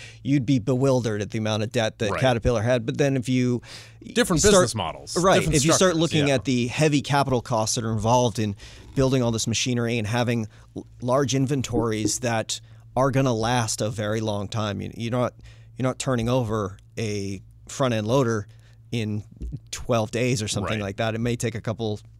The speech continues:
Speaker 1: uh, much longer for it to sell, so you have pretty high inventories. So they're, they just has a higher debt capital structure, and, but just watching it and making sure that it's not having to blow out the bank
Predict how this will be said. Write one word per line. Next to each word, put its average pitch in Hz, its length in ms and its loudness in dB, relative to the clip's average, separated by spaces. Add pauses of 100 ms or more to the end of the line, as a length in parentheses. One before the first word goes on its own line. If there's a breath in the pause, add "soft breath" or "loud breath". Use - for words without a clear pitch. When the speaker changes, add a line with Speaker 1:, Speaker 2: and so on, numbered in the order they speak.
(500)
Speaker 1:
uh, 110 220 -6
much 117 200 -2
longer 110 280 -2
for 101 180 -6
it 98 60 -8
to - 80 -6
sell, 117 340 0
so - 140 -6
you 98 60 -4
have 107 220 -4 (140)
pretty 104 200 -6
high 98 200 -4
inventories. 110 560 -4 (480 loud breath)
So 127 420 2
they're, 143 360 0
they 143 200 0
just 135 260 -2
has 135 140 2
a 117 80 0
higher 113 300 2
debt 110 240 -4
capital 104 320 -4
structure, 98 580 -6
and, 104 360 -8
but 131 120 -4
just - 220 -6
watching 107 460 -4
it 101 160 -6
and 113 160 -6
making 117 240 -4
sure 107 240 -4
that 104 120 -4
it's 104 160 -6
not 120 260 -2
having 113 240 -4
to 107 100 -6
blow 110 320 -4
out 110 180 -2
the - 80 -8
bank 101 460 -8